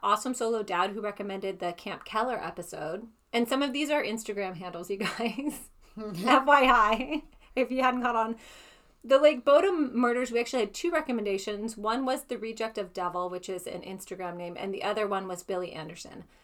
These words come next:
Speaker 1: So thank you, everybody who has recommended episodes. And
Speaker 2: Yes.
Speaker 1: if we haven't talked about you, then it means you're probably on the list or we couldn't find enough information for that particular case.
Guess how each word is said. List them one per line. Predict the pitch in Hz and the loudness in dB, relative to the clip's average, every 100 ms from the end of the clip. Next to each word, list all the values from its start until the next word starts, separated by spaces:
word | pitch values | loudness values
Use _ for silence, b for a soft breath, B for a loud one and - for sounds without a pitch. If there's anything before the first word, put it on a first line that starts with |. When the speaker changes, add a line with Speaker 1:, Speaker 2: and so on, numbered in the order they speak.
| b | b
Speaker 1:
So | - 254 240 233 220 - | -4 4 6 6 0 -2
thank | 240 247 254 | -2 -2 -2
you, | 240 | -2
everybody | 208 220 214 214 | 0 -2 -2 -4
who | 214 | -6
has | 202 214 208 202 | -6 -2 -2 -2
recommended | 190 202 185 175 165 160 165 _ _ _ _ _ _ _ _ _ _ _ - | -6 -6 -8 -8 -6 -6 -8 _ _ _ _ _ _ _ _ _ _ _ -14
episodes. | 294 320 185 175 - | -10 -6 -6 -6 -4
And | 240 302 294 | 0 0 0
Speaker 2:
Yes. | - - - _ | -4 -12 -20 _
Speaker 1:
if | 247 269 | 0 0
we | 247 262 | -6 -6
haven't | 226 285 466 240 | 6 6 6 -4
talked | - 208 - | 0 0 0
about | 196 190 - | -2 -2 -2
you, | 185 190 | -4 -4
then | 196 202 | -2 -4
it | 208 | -6
means | 214 220 220 220 | -6 -6 -8 -4
you're | 214 | -6
probably | 208 254 254 240 254 226 | -2 0 2 0 -6 -6
on | - 277 349 | 2 4 4
the | 349 | 0
list | 254 262 262 - | 2 0 -2 -6
or | 220 233 | 0 2
we | 226 | 0
couldn't | 226 240 | -4 -4
find | 240 233 | -4 -4
enough | 226 214 | -4 -6
information | 190 196 196 180 196 | -10 -10 -10 -10 -12
for | 180 | -12
that | - - - | -10 -10 -12
particular | - 196 180 180 160 151 | -12 -10 -10 -8 -10 -8
case. | - - | -12 -16